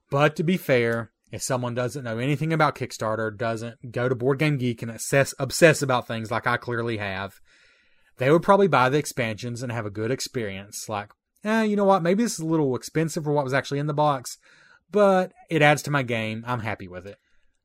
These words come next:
But now that I know, I'm like, "Oh." That said, um, and I, I,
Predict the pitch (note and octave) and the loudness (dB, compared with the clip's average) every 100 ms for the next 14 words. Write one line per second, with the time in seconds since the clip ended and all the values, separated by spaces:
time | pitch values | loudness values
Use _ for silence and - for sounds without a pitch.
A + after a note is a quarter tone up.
0 | _ _ - C#3 G#2 G#2+ B2 C#3 E3+ F#3+ | _ _ -4 -4 -2 -2 0 2 4 6
1 | D#3 B2+ A#2+ A#2+ _ _ _ _ A2 G#2 | 6 6 4 0 _ _ _ _ -14 -12
2 | G2+ B2+ - - - _ _ _ _ _ | -8 -8 -8 -12 -18 _ _ _ _ _
3 | _ _ G#2+ C3+ E3+ - C#3+ C3 C3 B2+ | _ _ -2 0 0 0 2 4 4 2
4 | C#3 _ _ _ _ _ _ _ _ - | -6 _ _ _ _ _ _ _ _ -12
5 | B2 A#2+ A#2 A2+ A2 G#2 - _ _ _ | -6 -4 -2 -4 -8 -12 -16 _ _ _
6 | _ A#2 A2 A2+ A2+ A2 A2 | _ -10 -6 -6 -6 -4 -4